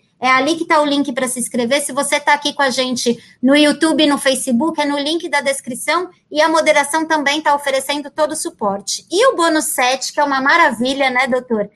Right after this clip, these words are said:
É a pílula capaz de turbinar a memória, uma parceria com a empresa vitaminas ponto com ponto você,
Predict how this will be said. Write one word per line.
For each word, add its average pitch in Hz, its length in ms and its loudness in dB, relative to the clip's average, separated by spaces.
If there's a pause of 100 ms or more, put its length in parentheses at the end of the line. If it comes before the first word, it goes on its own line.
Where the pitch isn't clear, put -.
(260)
É 262 100 2
a 285 80 6
pílula 339 500 -2
capaz 311 540 0
de 285 80 -8
turbinar 269 540 -4
a 294 40 -2
memória, 254 640 0 (240)
uma 262 160 0
parceria 294 800 0
com 269 320 -4
a 262 100 0
empresa 262 440 -2
vitaminas 269 600 -4
ponto 262 280 -6
com 240 180 -4
ponto 233 260 -4
você, 208 360 -8